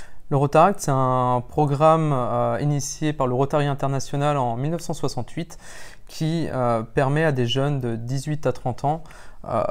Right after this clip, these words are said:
de, de comprendre, de, d'améliorer leur, euh, leurs connaissances et leurs méthodes, euh, professionnelles et personnelles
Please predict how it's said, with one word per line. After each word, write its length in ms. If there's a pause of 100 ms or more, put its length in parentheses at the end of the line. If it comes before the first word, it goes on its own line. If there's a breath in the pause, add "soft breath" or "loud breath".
(140)
de, 480 (720)
de 320
comprendre, 1120
de, 760 (520)
d'améliorer 800
leur, 340
euh, 360 (680 soft breath)
leurs 240
connaissances 840
et 60
leurs 240
méthodes, 680 (460 soft breath)
euh, 180
professionnelles 960 (140)
et 220
personnelles 800